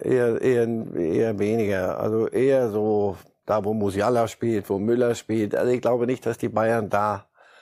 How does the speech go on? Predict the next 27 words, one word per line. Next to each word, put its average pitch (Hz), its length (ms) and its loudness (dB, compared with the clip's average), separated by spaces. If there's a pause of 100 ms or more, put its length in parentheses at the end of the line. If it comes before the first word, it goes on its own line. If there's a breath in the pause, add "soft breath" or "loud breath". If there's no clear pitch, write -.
(180 soft breath)
ein 107 220 -4
Defizit 107 500 0
haben. 82 260 0
Auf - 140 -2
den 104 220 -4
Außenpositionen, 127 960 0
so 104 300 0 (100)
Gnabry, 107 480 0
Sané, 104 480 0
wie 117 140 -4
lange 110 220 0
das 123 260 0
gut 127 180 -4
geht, - 320 -2
weiß 107 380 0
ich 135 100 0
nicht. 135 220 -4
Kann 110 160 -2
ich 110 80 -4
mir 101 480 -2
allerdings 104 420 0
auf - 400 -4 (420 loud breath)
lange 131 320 2
Sicht 135 280 0
auch 120 80 2
nicht 104 120 0
mehr 87 140 0